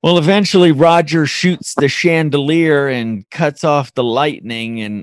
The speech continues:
all of the dead animals fall dead again. In the back room of the butcher house, they find a zombie duck head and a list of people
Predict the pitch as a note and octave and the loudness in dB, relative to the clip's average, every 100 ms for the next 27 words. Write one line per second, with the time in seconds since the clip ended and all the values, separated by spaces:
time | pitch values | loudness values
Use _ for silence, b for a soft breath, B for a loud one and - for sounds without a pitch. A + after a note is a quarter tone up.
0 | - C3 C3+ A2 A2 G#2 B2+ B2+ A2+ B2 | -6 -4 -4 -6 -10 -4 -2 0 -2 -4
1 | B2 G#2+ G2+ G2+ G2+ - A#2 A2 G2 G#2 | -6 -6 -6 -8 -12 -8 -4 -4 -4 -4
2 | A#2 A#2 G2+ F2 F#2+ F2+ C2+ B1+ B1+ _ | -4 -2 -4 -8 -10 -12 -12 -16 -20 _
3 | A2+ G#2+ A2 F#2+ A#2+ D#3 - C3 B2 A#2+ | -16 -14 -14 -8 -6 -6 -10 -10 -8 -8
4 | C3+ E3 F2+ A2 G#2+ A#2 A2 - G2+ G2 | -10 -10 -10 -10 -14 -10 -10 -8 -10 -8
5 | E2+ G2 A#2 - F#2 G#2+ - G2 G2 F#2+ | -10 -12 -16 -10 -10 -8 -10 -12 -10 -12
6 | F2+ E2 F#2+ G#2+ A2 F2 D2 - A2 - | -10 -6 -6 -6 -8 -10 -12 -4 -4 -4
7 | _ - D#2+ E2 G2 _ _ _ - A2+ | _ -8 -6 -8 -12 _ _ _ -8 -4
8 | A#2 A2+ A#2+ D3 D3+ G3+ - G#3 F3+ - | -4 -4 -4 -2 -2 -2 -2 -2 -2 -4
9 | G3+ G#3+ - F#2 C#2+ | -4 -4 -2 -4 -6